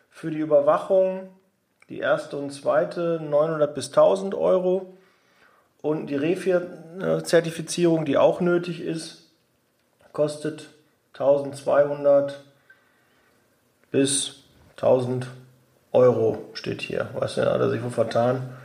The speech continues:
Derjenige, der das ausgefüllt hat, das müsste ja dann mehr sein, ne? Wahrscheinlich tausendzweihundert bis tausendvierhundert Euro,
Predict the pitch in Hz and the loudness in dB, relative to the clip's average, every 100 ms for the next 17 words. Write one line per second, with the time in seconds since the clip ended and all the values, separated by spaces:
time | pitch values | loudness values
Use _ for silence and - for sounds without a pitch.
0 | - - - - 123 127 123 123 120 120 | -20 -20 -6 -2 2 2 4 4 4 4
1 | - - - - 127 123 117 - 123 - | 0 0 -4 0 0 0 -2 -4 -6 -2
2 | 123 117 110 110 110 110 107 107 117 127 | 2 4 4 2 2 4 2 2 2 0
3 | 127 120 120 120 120 120 120 113 117 - | 0 -4 -2 -2 -2 2 2 0 -6 2
4 | 127 123 123 123 - 123 - - - 120 | 4 4 2 0 -2 -6 -6 -6 0 0
5 | 123 117 - 127 127 117 - 120 120 120 | 0 -4 -2 0 4 4 4 2 2 0